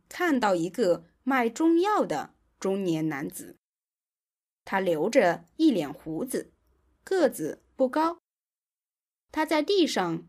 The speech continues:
摆了几张相片，相片上的女人们都抱着一个孩子。相片旁边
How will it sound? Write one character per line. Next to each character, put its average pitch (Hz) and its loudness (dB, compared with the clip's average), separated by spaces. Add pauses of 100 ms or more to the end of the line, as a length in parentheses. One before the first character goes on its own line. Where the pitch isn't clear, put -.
摆 139 -6
了 190 -2
几 156 -6
张 190 -4
相 320 0
片， - -6 (1080)
相 262 -2
片 220 -4
上 214 -2
的 180 -2
女 160 -2
人 143 -6
们 170 -4 (320)
都 339 0
抱 330 0
着 156 -6 (140)
一 180 -10
个 180 -4
孩 - -10
子。 165 -10 (1120)
相 349 0
片 294 2
旁 233 -2
边 349 0